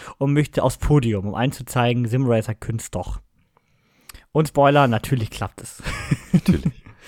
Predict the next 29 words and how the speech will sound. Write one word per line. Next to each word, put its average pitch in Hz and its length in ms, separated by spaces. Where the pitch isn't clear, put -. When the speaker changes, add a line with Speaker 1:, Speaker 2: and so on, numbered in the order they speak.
Speaker 2:
Gerade 92 320
so. 76 220
Wieder 90 280
Platz 82 320
drei 82 260
im 78 100
Fotofinish. 71 600
Speaker 1:
Ja, 147 180
tatsächlich. 107 540
Da 123 120
sind 120 100
wir 113 60
wieder 107 120
dabei. 107 320
Mm, 151 580
wie 165 100
fandst 190 240
du 311 60
das - 40
ganze 185 220
Le 165 80
Mans-Rennen? 180 460
Speaker 2:
Äh, - 60
falsche 76 260
Strecke, - 480
aber, 85 720
ähm, 87 100
ja. 95 200
Schön. 82 320